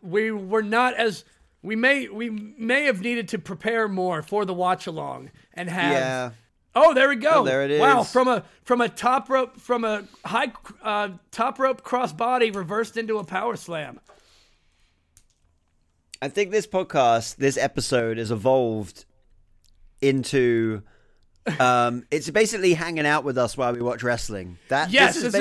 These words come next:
Speaker 2: basically
Speaker 1: the
Speaker 2: what this episode is now.
Speaker 1: This is pretty much, yeah. And you know what? W-, w-, we don't know how it's gonna turn out. We, yeah, well, we'll see how it turns out in the editing. But I think, I think we'll find that we, we'll find something interesting with both the aspects
Speaker 2: Yeah.
Speaker 1: of this.
Speaker 2: Ooh.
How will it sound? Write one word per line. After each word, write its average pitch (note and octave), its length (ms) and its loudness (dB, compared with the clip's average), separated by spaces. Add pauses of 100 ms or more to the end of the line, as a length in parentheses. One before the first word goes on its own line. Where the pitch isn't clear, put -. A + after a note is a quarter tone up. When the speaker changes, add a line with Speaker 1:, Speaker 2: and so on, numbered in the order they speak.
(160)
Speaker 2:
basically D#3+ 100 -6 (100)
Speaker 1:
the D3 60 0
Speaker 2:
what C#3 160 -4
this C3 160 -8
episode A2+ 420 -6
is F#2 260 -14
now. F#2+ 260 -14
Speaker 1:
This C4 280 -6
is A#3 80 -8
pretty C4+ 200 -4
much, A#3 160 -2
yeah. G3+ 260 2
And G#3 160 0
you A3+ 60 -2
know A#3 100 4
what? B3 180 4
W-, G#3 180 -6
w-, A#3 600 -14
we A3+ 140 -6
don't A#3+ 180 0
know A3+ 200 2
how G#3+ 160 4
it's G3+ 140 -6
gonna G#3+ 160 -2
turn G#3 220 -6
out. G3+ 300 -6
We, G3+ 140 -4 (180)
yeah, F3+ 200 -8
well, E3+ 240 -6
we'll F3 120 -12
see B3 200 0
how A#3+ 140 6
it G#3+ 80 -2
turns G#3+ 240 -2
out G#3+ 140 2
in G3 120 -4
the F#3 120 -2
editing. D#3+ 440 -4 (320)
But G3 120 -6
I G3 80 -2
think, A#3 400 -6 (280)
I - 80 -4
think C4+ 180 -2
we'll C4 120 0
find A#3+ 340 2
that G3+ 100 0
we, A3 160 -4 (100)
we'll F#3 260 -8
find A3+ 280 0
something G3 260 -4
interesting F#3 760 -10 (500)
with F3 300 -4
both A3+ 320 4 (200)
the F#3+ 240 -12
aspects F3 420 -6
Speaker 2:
Yeah. A2+ 100 2
Speaker 1:
of - 140 -2
this. D3+ 140 -2
Speaker 2:
Ooh. - 40 -18